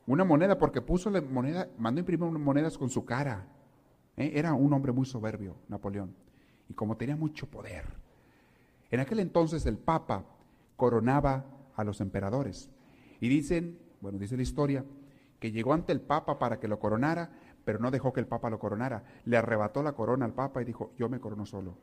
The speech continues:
Y se puso la corona, él solo. Y cuando llegó a Rusia, llegó a Rusia, él dijo, mandó imprimir esas monedas con su cara y decía al reverso de la moneda lo siguiente, "Dios, el cielo es tuyo,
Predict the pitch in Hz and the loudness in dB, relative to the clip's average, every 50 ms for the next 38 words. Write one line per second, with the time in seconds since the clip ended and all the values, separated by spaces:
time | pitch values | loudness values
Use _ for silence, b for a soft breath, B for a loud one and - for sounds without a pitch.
0 | b b b b b b b b - 107 98 110 98 - 120 107 113 104 101 - | b b b b b b b b -10 -8 -6 -6 -6 -6 -6 -6 -4 -4 -4 -2
1 | 92 95 101 101 95 90 - - - _ _ _ - - - - 104 98 - 101 | -2 -2 -2 -2 -2 -6 -10 -16 -20 _ _ _ -20 -18 -12 -12 -10 -8 -6 -6
2 | 98 90 76 - - - - - - - - - B B B B B B B B | -6 -6 -8 -10 -16 -20 -20 -20 -20 -20 -20 -20 B B B B B B B B
3 | B B - 139 139 185 180 185 196 202 208 262 277 277 294 294 - - 226 196 | B B 2 8 10 10 12 12 12 12 12 12 12 12 12 10 10 10 12 12
4 | 190 202 196 - - - - - - - - - - - _ _ - - _ _ | 12 12 10 4 -6 -16 -18 -20 -20 -20 -20 -20 -20 -20 _ _ -20 -20 _ _
5 | _ _ _ _ _ _ _ _ _ _ _ _ _ _ _ - - _ 120 131 | _ _ _ _ _ _ _ _ _ _ _ _ _ _ _ -20 -20 _ 2 4
6 | 147 170 190 190 202 214 202 185 - 190 180 170 170 175 175 165 170 160 147 - | 10 10 10 12 12 12 10 10 10 10 10 12 12 10 10 8 8 6 8 8
7 | 165 151 143 131 - - - - - - - - 120 127 135 165 196 196 196 180 | 8 10 8 8 6 0 -10 -18 -20 -20 -6 2 4 6 6 6 6 6 6 6
8 | 175 190 185 175 - 175 143 139 135 156 165 165 151 - - 123 113 - 120 - | 8 6 6 6 6 6 6 6 6 6 6 4 4 2 0 -2 -2 -2 0 2
9 | 165 170 160 151 147 - b b b b b b b b b 120 135 135 147 139 | 2 2 4 2 0 -4 b b b b b b b b b 2 4 6 6 4
10 | - - 202 208 196 180 165 156 175 185 180 180 185 175 160 147 131 123 135 131 | 4 4 4 4 6 4 4 6 6 4 4 2 2 4 4 4 4 4 2 2
11 | 151 156 160 151 139 123 - 135 131 156 156 156 143 113 104 98 b b b b | 2 2 2 2 0 -2 -2 -2 -2 0 -2 -2 -4 -6 -8 -8 b b b b
12 | b b b b b b b b - 120 147 170 208 254 262 233 - - - - | b b b b b b b b 4 10 12 12 12 12 12 12 10 6 -2 -8
13 | - - - - - - _ _ _ _ _ _ _ _ _ _ - 156 160 156 | -12 -14 -18 -20 -20 -20 _ _ _ _ _ _ _ _ _ _ 4 6 8 8
14 | 156 - - - 208 226 233 247 233 208 240 - - 240 254 233 220 214 190 156 | 6 4 4 8 10 10 12 12 10 10 8 6 8 8 10 10 12 12 12 10
15 | 117 - | 10 6